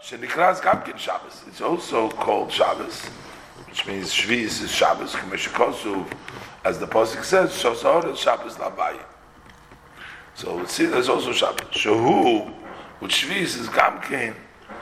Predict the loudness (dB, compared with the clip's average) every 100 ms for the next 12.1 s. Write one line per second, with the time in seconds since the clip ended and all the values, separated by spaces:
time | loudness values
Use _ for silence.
0 | -16 0 0 2 0 2 2 0 -2 0
1 | 0 -2 -4 -8 -8 2 2 4 0 0
2 | 0 2 2 -2 -2 2 2 2 -2 0
3 | 4 4 2 -4 -6 -2 0 0 -2 -2
4 | -4 -10 -18 -20 -20 -20 -20 -18 -12 -8
5 | -2 0 2 4 4 2 0 2 2 0
6 | 0 0 0 -2 -4 -4 -10 -14 -4 2
7 | 4 4 2 -10 -10 -10 -8 -2 4 4
8 | 2 -4 -6 2 4 4 0 -10 -12 -14
9 | -16 -8 -4 2 4 4 0 0 2 2
10 | -2 -4 -2 2 2 4 2 0 -8 -10
11 | -10 -6 -2 0 0 -4 0 -2 0 -4
12 | -4